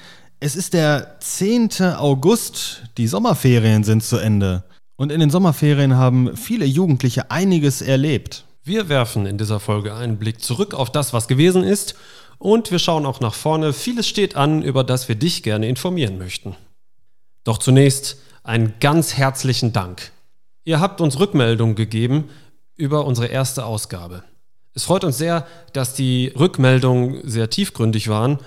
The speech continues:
Speaker 2: und sehr ehrlich und dass wir das Gefühl haben, viel Unterstützung im Rücken zu haben, mit der wir jetzt auch mit viel Mut und Elan in die weiteren Folgen gehen. Herzlichen Dank dir dafür.
Speaker 1: Ein großer Punkt, der angesprochen wurde, war die Kommentarfunktion.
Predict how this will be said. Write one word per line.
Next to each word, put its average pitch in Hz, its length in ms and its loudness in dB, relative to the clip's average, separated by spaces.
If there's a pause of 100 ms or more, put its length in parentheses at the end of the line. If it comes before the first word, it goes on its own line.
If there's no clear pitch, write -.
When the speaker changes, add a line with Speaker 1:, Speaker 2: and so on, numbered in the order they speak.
(140)
Speaker 2:
und 151 180 0
sehr 170 160 -2
ehrlich 156 600 -2
und 131 440 -2
dass 131 160 -4
wir 151 80 -4
das 156 140 -4
Gefühl 170 400 -4
haben, 151 300 -2 (280)
viel - 300 -2
Unterstützung 139 800 -2
im 117 200 -2
Rücken 117 260 -2
zu 131 180 -4
haben, 123 320 0
mit 107 160 -4
der 139 160 -2
wir 117 100 -2
jetzt 175 380 -4
auch 143 300 -4 (340)
mit - 460 -4
viel 190 560 -2 (140)
Mut 160 260 4
und 135 120 -2
Elan 113 460 -2 (320)
in 127 100 -4
die 117 120 -2
weiteren 110 360 -4
Folgen 101 320 -4
gehen. 92 220 -14
Herzlichen 180 480 -2
Dank 190 240 -4
dir 113 120 -4
dafür. 95 400 -12 (140)
Speaker 1:
Ein 156 260 0
großer 139 380 0
Punkt, 151 260 -2
der 110 120 -2
angesprochen 135 560 2
wurde, 120 280 2
war 113 140 2
die 110 120 -2
Kommentarfunktion. 113 1160 -2